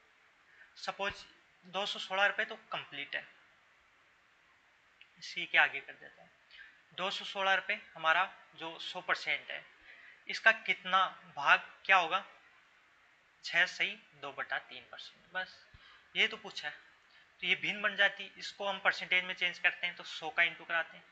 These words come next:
तभी तो ये percentage आता है, बस। तो आप इसको आप solve कर लीजिए, आपका answer आ जाएगा। एक तो इस type से कर सकते हैं इस क्वेश्चन, तो इसको solve करेंगे तो एक्स, तो इसको हम क्या लिख सकते हैं,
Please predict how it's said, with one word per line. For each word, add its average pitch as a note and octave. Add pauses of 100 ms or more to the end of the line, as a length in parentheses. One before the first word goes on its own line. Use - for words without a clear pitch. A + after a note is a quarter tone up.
(140)
तभी F#3
तो A3
ये G#3+
percentage F#3
आता F3
है, F3+
बस। F3+ (720)
तो D#3
आप C#3
इसको D#3
आप D3+
solve F#3
कर F#3
लीजिए, F3
आपका D#3
answer D#3+
आ F#3+
जाएगा। F3+ (840)
एक D#3
तो D#3+
इस -
type F3+
से -
कर F3+
सकते -
हैं E3+
इस -
क्वेश्चन, - (1000)
तो D#3+
इसको D#3
solve D#3+
करेंगे D#3+
तो -
एक्स, - (2000)
तो F#3
इसको G#3
हम F3+
क्या G3
लिख F#3
सकते -
हैं, D3+